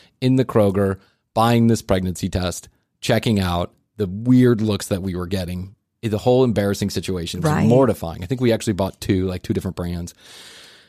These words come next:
Speaker 1: And then she goes into a
Speaker 2: So she
Speaker 1: Waffle
Speaker 2: had
Speaker 1: House.
Speaker 2: not even done the
Speaker 1: She said she
Speaker 2: test.
Speaker 1: did do a
Speaker 2: Okay,
Speaker 1: test.
Speaker 2: okay.
Speaker 1: And that she had also missed her period.
Speaker 2: Mm-hmm.
Speaker 1: I didn't understand how, again, I'm at the age where I'm scared of pussy. I don't
Speaker 2: <laughs> Right.
Speaker 1: understand how a vagina works in
Speaker 2: Mm-hmm.
Speaker 1: any capacity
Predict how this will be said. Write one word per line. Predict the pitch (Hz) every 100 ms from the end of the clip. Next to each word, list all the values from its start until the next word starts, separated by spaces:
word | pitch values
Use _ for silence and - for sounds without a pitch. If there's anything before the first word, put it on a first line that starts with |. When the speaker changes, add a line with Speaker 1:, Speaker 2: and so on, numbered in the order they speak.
| _ _ _ _ _ _ _
Speaker 1:
And | 151 135
then | 135
she | - 113
goes | 123 135 139
into | 120 98
a |
Speaker 2:
So | 90
she | 98
Speaker 1:
Waffle | 123 147 - -
Speaker 2:
had | -
Speaker 1:
House. | 196 175
Speaker 2:
not | -
even | 190 170 147
done | 175 339 339
the | 135 120
Speaker 1:
She | - 175 208
said | - 170 147
she |
Speaker 2:
test. | 151 120 101
Speaker 1:
did | 110 117 87
do | 87
a | 151
Speaker 2:
Okay, | 151
Speaker 1:
test. | 104 - -
Speaker 2:
okay. | 139 135 - -
Speaker 1:
And | 104
that | 101
she | - 101
had | 98
also | 104 113 117
missed | 101 95 -
her | 90
period. | - 101 80 67
Speaker 2:
Mm-hmm. | 165 147 139
Speaker 1:
I |
didn't | 156 180
understand | 165 127 - 131 120 104
how, | 98 95 90 _ -
again, | 147 147 135 82 -
I'm | 110
at | 110
the | 135
age | 127 123
where | 143
I'm |
scared | - 104 87
of |
pussy. | 98 90 95 107
I | -
don't | 113
Speaker 2:
<laughs> |
Right. | 143
Speaker 1:
understand | 131 147 123
how | 127
a |
vagina | 104 107 104 120
works | 98 78 - -
in | 156
Speaker 2:
Mm-hmm. | 151 143 135
Speaker 1:
any | 127
capacity | 120 - 101 87 85 78